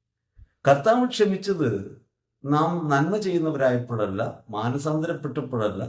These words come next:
തെറ്റേറ്റു പറഞ്ഞപ്പോഴല്ല. കർത്താവ് നമ്മോട് ക്ഷമിച്ചത് നിരുപാധികമായിട്ടാണ്. നിരുപാധികം നമ്മോട് ക്ഷമിച്ചുകൊണ്ട് മാത്രമേ നമ്മെ ചേർത്ത് നിർത്താൻ പറ്റൂ. നമുക്ക് ഒരാളെ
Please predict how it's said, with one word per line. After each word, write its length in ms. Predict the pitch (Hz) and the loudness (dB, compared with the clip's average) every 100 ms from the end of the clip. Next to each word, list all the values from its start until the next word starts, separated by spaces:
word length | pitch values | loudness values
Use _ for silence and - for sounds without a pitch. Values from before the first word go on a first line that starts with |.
| - 120 | -6 -4
തെറ്റേറ്റു 440 | 117 143 123 131 | -2 0 -2 -2
പറഞ്ഞപ്പോഴല്ല. 640 | 120 113 113 117 113 117 117 - - _ _ _ _ _ _ _ _ _ _ _ - | -4 -4 -4 -2 0 2 0 -2 -16 _ _ _ _ _ _ _ _ _ _ _ 0
കർത്താവ് 420 | 113 113 131 131 131 | 0 2 2 2 2
നമ്മോട് 340 | 123 120 120 120 | 0 0 -2 -4
ക്ഷമിച്ചത് 560 | - 113 110 117 113 117 117 | -4 -4 -2 -4 -4 -4 -4
നിരുപാധികമായിട്ടാണ്. 1000 | 104 107 101 101 101 98 95 92 95 - _ _ | -4 -2 -2 -2 -4 -6 -8 -8 -12 -14 _ _
നിരുപാധികം 640 | 165 175 214 220 226 240 240 | 6 6 8 6 6 2 0
നമ്മോട് 340 | 233 214 214 214 | -2 0 2 2
ക്ഷമിച്ചുകൊണ്ട് 600 | 214 190 180 208 214 214 | 0 -2 -4 -6 -4 -2
മാത്രമേ 440 | 202 190 190 190 185 | -2 -4 -4 -4 -4
നമ്മെ 260 | 175 175 | -4 -4
ചേർത്ത് 320 | 170 160 151 147 | -2 -2 -2 -4
നിർത്താൻ 280 | 127 123 110 | -4 -4 -4
പറ്റൂ. 200 | 98 - _ _ _ | -6 -12 _ _ _
നമുക്ക് 380 | 165 233 254 277 240 220 | 0 2 2 2 0 2
ഒരാളെ 280 | 208 214 | 2 2